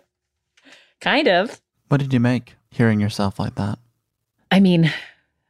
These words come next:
Speaker 1: a lot of things. So it's like, wow, she doesn't know that she's gonna have another baby, she doesn't know that there's gonna be a global pandemic. And I am still living in the same place, getting old. <laughs> So,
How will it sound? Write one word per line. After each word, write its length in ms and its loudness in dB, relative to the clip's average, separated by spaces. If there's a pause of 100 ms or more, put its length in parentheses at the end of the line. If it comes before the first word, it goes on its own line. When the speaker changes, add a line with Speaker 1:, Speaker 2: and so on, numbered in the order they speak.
(160)
Speaker 1:
a 80 -4
lot 160 2
of 80 -4
things. 260 -2
So 100 -6
it's 140 -8
like, 160 -6
wow, 200 0
she 180 -4
doesn't 320 -2
know 320 0
that 140 -4
she's 340 -6
gonna 180 0
have 140 -2
another 240 -2
baby, 640 -4 (580)
she 200 -4
doesn't 360 0
know 320 0
that 140 -4
there's 200 -4
gonna 140 -2
be 100 -4
a 80 -2
global 600 -2
pandemic. 960 -6 (200)
And 580 -4 (360)
I 80 2
am 180 0
still 240 -4
living 220 0
in 80 0
the 80 -2
same 260 -4
place, 600 -6 (500)
getting 260 -2
old. 540 -4
<laughs> 60 -20 (480)
So, 400 -4